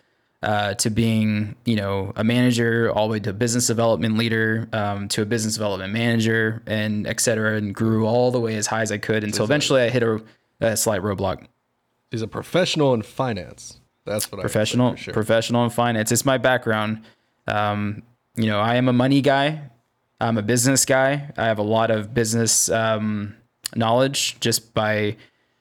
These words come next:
Speaker 1: uh, funding and helping a lot of business people, a lot of companies that you all know and shop from. Uh, I've helped a lot of those people in their business accounts and all their, their planning and business planning. And I got to learn a lot of, a lot of that stuff firsthand from those people, which is pretty cool.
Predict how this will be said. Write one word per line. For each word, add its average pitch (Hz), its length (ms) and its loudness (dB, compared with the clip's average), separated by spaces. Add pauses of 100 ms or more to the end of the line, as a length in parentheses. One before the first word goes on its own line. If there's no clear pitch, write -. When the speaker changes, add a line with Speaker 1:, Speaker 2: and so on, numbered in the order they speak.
(120)
Speaker 1:
uh, 104 200 -2
funding 120 520 2
and 110 100 -2
helping 113 300 0
a 110 40 2
lot 110 160 2
of 104 160 -6
business 110 320 -2
people, 107 540 -2
a - 20 -14
lot 127 120 4
of 131 160 0
companies 135 440 2
that 123 160 4
you 123 120 4
all 131 400 2 (120)
know 120 300 4
and 120 100 2
shop 123 320 0
from. 98 380 -6 (280)
Uh, - 80 0
I've 107 180 -2
helped 113 240 0
a - 20 2
lot 110 200 0
of 113 60 2
those 110 160 0
people 110 400 -2
in 104 80 -2
their 98 340 -2 (360)
business 113 260 2
accounts 113 440 -2
and 95 300 -6 (280)
all 107 140 0
their, 104 200 -4 (220)
their 110 140 0
planning 110 420 0
and 101 80 -4
business 104 220 -2
planning. 113 280 -2
And 104 80 0
I 104 80 -2
got 107 180 -4
to 117 100 -2
learn 107 520 -4
a - 100 -4
lot 104 180 -2
of, 98 100 -6 (200)
a 113 60 0
lot 113 160 0
of 107 60 -4
that 104 220 -4
stuff 101 280 -2
firsthand 101 540 -4
from 98 180 -6
those 95 140 -2
people, 101 280 -4
which 92 140 -4
is 104 80 -4
pretty 135 200 0
cool. 104 320 -4